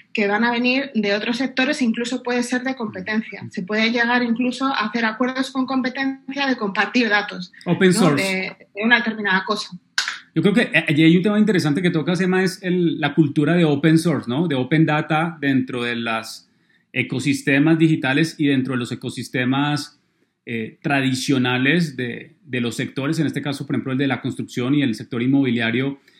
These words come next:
Speaker 2: es empezar a abrir la mente hacia el open source y hacia el open data. Esto es un, un tema muy nuevo para esta industria porque, eh, como tú bien lo dices, el sector financiero lo lleva haciendo,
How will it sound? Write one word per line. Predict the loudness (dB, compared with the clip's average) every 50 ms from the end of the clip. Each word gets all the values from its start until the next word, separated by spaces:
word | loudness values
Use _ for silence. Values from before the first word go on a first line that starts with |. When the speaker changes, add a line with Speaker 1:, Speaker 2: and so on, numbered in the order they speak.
| _ _ _ _
Speaker 2:
es | -10 -6 -6 -6 -6 -2 -2 0
empezar | 0 2 2 2 2 2
a | 2
abrir | 4 4 4 4
la | 4 4 4
mente | 4 4 4 4 2
hacia | 0 0 0 0
el | 0 0
open | 0 0 2 2 2
source | 2 2 2 0 0 0 0 -2
y |
hacia | -2 -2 -2 -2
el | -4
open | -2 -2 2 4 6 6
data. | 6 6 4 2 -2 -4 -4 -4
Esto | -6 -6 -2 2 2
es | 2 2 2 2
un, | 4 4 6 6 4 4 0 0 0
un | 2 2 4
tema | 4 4 6
muy | 6 6 8 8 8 8 6 4 2 -2 -8 _ _ _ _ _ _ -2
nuevo | 2 6 8 8 8 8 6 4 2
para | 2 2 2 2
esta | 2 2 2
industria | 4 4 6 4 4 4 2 0 0 0
porque, | 0 -2 -2 0 0 -2 -2 -2 -4 -6 _ -12
eh, | -10 -8 -8 -6 -2
como | 0 0 2 4
tú | 6 6
bien | 6 8 8
lo | 8 6
dices, | 6 6 4
el | 2 2
sector | 0 -2 -2 -2 0
financiero | 2 2 2 2 2 2 2
lo | 2 2
lleva | 2 2 0 0
haciendo, | 2 2 4 6 6 6 6 4 4 2 0 -2